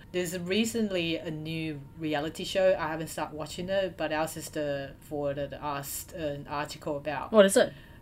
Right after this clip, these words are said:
Speaker 1: a show called Parental Guidance.
Speaker 2: Oh, okay.
Speaker 1: Where they follow a couple of families and judge, I'm gonna put an air quote on it, like,
Speaker 2: Uh-huh.
Speaker 1: kind of, like, judging their parental styles.
Speaker 2: That's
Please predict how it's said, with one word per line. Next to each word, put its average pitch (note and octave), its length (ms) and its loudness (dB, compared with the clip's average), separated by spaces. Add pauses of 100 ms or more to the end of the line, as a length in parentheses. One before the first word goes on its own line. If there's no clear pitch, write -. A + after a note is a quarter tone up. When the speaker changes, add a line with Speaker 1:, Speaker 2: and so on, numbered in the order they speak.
(180)
Speaker 1:
a F#3 80 2
show E3 400 2
called D#3+ 420 0
Parental D#3 540 0
Guidance. G#3+ 640 2
Speaker 2:
Oh, G#3 360 4
okay. F#3 260 -2 (540)
Speaker 1:
Where F3+ 400 6
they E3+ 180 2
follow F#3+ 1040 0 (160)
a F3+ 80 -4
couple F3+ 240 0
of D#3+ 80 -4
families D#3+ 880 0
and D3 360 -4 (280)
judge, - 580 -2 (400)
I'm D#3 80 -8
gonna D#3 300 -2
put D#3+ 180 -4
an C#3+ 80 -6
air C#3+ 160 -2
quote D#3 260 -6
on E3+ 120 -4
it, F#3+ 180 -4
like, D#3 160 2
Speaker 2:
Uh-huh. F3 120 2
Speaker 1:
kind D#3 100 2
of, D#3 100 -2
like, C#3+ 240 -6
judging F#3 400 0
their F#3 140 6
parental F#3+ 560 2
styles. - 260 0
Speaker 2:
That's A#3 160 12